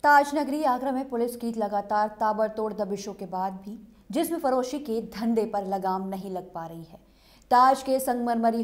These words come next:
हुस्न पर यह धंधा कालिक पोतने का काम कर रहा है।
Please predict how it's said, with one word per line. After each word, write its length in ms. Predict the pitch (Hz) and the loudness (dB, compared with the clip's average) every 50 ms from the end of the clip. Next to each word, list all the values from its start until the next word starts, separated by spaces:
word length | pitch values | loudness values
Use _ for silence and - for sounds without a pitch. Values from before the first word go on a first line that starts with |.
| 226 - - | -4 -4 -2
हुस्न 240 | 254 277 269 277 254 | -2 -2 -2 -4 -4
पर 200 | 180 214 214 214 | -2 -2 -2 -2
यह 240 | 214 202 196 190 196 190 214 | -2 -4 -4 -6 -6 -6 -6
धंधा 380 | 247 226 233 214 196 185 196 202 202 - - - - _ _ _ | -4 -4 -4 -2 -2 -4 -4 -6 -8 -12 -20 -20 -20 _ _ _
कालिक 320 | - 247 240 233 233 233 226 233 233 | 4 6 8 8 6 4 0 -2 -2
पोतने 300 | 220 214 214 220 202 190 | -2 -2 -2 -2 -4 -4
का 140 | 202 190 185 | -2 -4 -4
काम 240 | 185 180 180 180 175 | -4 -6 -8 -8 -10
कर 140 | 175 170 165 | -12 -14 -14
रहा 200 | 160 160 156 156 | -14 -16 -16 -16
है। 120 | 156 175 | -18 -20